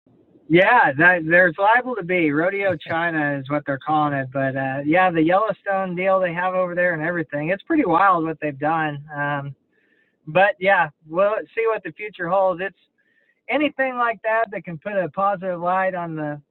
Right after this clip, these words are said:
Speaker 1: on the Western sports, Western cowboy industry. Uh, you know, I'm, I'm for it.
Speaker 2: Absolutely. I, I agree. Hey, if, if people wanna follow you, um, you're on Instagram. What, what's your Instagram handle?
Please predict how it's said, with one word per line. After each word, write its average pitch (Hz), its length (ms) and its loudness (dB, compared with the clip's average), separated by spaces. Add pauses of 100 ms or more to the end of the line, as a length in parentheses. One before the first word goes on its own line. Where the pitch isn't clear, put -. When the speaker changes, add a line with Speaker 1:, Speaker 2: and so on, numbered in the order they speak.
Speaker 1:
on 165 180 -4
the 156 80 -4
Western 170 440 -2
sports, 180 480 -2
Western 165 420 -4
cowboy 165 500 0
industry. 160 560 0
Uh, 143 260 0
you 143 180 -6
know, 147 140 0
I'm, 151 280 -2 (120)
I'm 185 220 0
for 156 320 0
it. 156 100 -8 (500)
Speaker 2:
Absolutely. 113 640 -8
I, 110 180 -6 (120)
I - 20 -4
agree. 104 400 -8 (800)
Hey, 165 160 0
if, 127 200 -4
if 131 160 -10
people 202 220 -2
wanna 185 180 0
follow 170 260 2
you, 123 280 -2
um, 113 420 -6
you're 131 280 -6
on 147 120 -4
Instagram. 165 800 -6
What, 135 240 -2
what's 143 220 -6
your 147 120 -6
Instagram 147 420 -2
handle? 151 280 -2